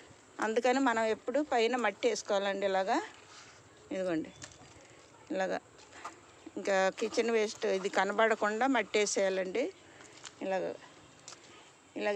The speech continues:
వేయడం వల్ల మనకి ఈగలు వాలవు, పురుగు రాదు, లోన లోన కంఫర్ట్స్ అవుతాయి. ఇప్పుడు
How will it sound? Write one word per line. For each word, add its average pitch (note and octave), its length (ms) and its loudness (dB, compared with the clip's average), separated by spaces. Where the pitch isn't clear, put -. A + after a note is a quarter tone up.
వేయడం A3+ 360 4
వల్ల A3 180 0
మనకి A#3+ 360 0
ఈగలు A#3 320 4
వాలవు, A3+ 380 4
పురుగు A3+ 340 2
రాదు, A3 300 4
లోన A3 180 4
లోన C4 200 2
కంఫర్ట్స్ B3 440 2
అవుతాయి. F#3+ 220 -2
ఇప్పుడు G#3+ 160 0